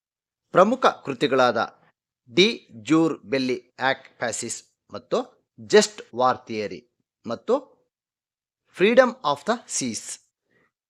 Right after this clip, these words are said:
ಈ ಕೃತಿಗಳಲ್ಲಿ ಒಳಗೊಂಡಿರುವಂಥ ಪ್ರಮುಖ ವಿಷಯಗಳು ಏನೇನು ಅಂತ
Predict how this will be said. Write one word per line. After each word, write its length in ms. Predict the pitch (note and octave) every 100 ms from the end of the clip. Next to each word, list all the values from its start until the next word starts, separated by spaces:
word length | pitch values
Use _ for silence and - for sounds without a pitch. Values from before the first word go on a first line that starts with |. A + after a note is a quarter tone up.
| _ _ _ _ -
ಈ 140 | G#3+
ಕೃತಿಗಳಲ್ಲಿ 640 | A#3+ A#3+ E3 C3+ C3 A#2+ -
ಒಳಗೊಂಡಿರುವಂಥ 720 | A#2 A#2+ A#2 A#2 A2+ A2 G2+
ಪ್ರಮುಖ 400 | - D#3+ A3+ G3 -
ವಿಷಯಗಳು 400 | A#2+ - B2 A2
ಏನೇನು 340 | G2+ G#2 G2+ G2
ಅಂತ 160 | G2